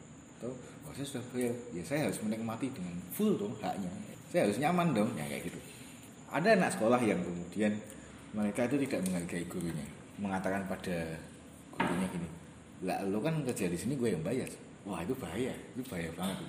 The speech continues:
Kalau kemudian ada anak mengatakan bahwa, "Guru kan di sini karena saya bayar S P P gitu ya." Ya enggak lah, enggak hanya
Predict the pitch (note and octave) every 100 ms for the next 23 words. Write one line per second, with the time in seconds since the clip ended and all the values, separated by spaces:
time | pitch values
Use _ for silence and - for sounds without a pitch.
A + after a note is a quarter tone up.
0 | - - D#2+ D#2+ F2 G#2+ F#2+ - - F2+
1 | D#2 F#2 G#2 F#2+ F#2 E2+ G2 G#2 G2+ D#2+
2 | D#2 - - G#3 F3 - - - - B2
3 | B2 G3+ G#3+ F3+ B3 D4 D#4 - - -
4 | - - - - F3 F#3+ G3+ A3 F3+ F#3+
5 | G3 D4 C#4+ D3+ A#2+ G#2+ F#2+ - - -
6 | - D3 F3 F#3+ F#3+ G#3 A3 F#3+ E3+ D3+
7 | C3+ C3+ B2+ B2 C3+ D3